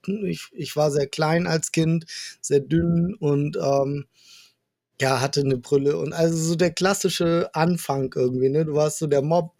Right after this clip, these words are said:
das Mobbing-Opfer, hast dich dann in die Spielwelt geflüchtet sozusagen und, und, ähm, ja, dann ging das los. Dann hatte einer, ähm, hatte D S A, ich hatte D-, Dungeons and Dragons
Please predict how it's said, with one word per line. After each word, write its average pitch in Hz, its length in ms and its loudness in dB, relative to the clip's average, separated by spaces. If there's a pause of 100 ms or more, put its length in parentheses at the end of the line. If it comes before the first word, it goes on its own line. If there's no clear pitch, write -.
(120)
das 151 260 0
Mobbing-Opfer, 165 960 0
hast 156 260 -4
dich - 40 -20
dann 147 200 0
in 143 40 0
die 139 100 0
Spielwelt 151 600 0
geflüchtet 156 1400 -2
sozusagen 147 880 -2
und, 143 260 -2
und, 139 340 0
ähm, 143 380 0 (880)
ja, 151 320 0 (380)
dann 147 180 2
ging 160 200 2
das 160 180 0
los. 175 380 0
Dann 143 180 0
hatte 151 300 0
einer, 151 480 0 (760)
ähm, 139 400 0
hatte 139 220 0
D 135 160 0
S 139 220 0
A, 175 400 0
ich 156 160 -4
hatte 147 200 0
D-, 147 220 0
Dungeons 143 440 0
and 127 180 -2
Dragons 180 580 0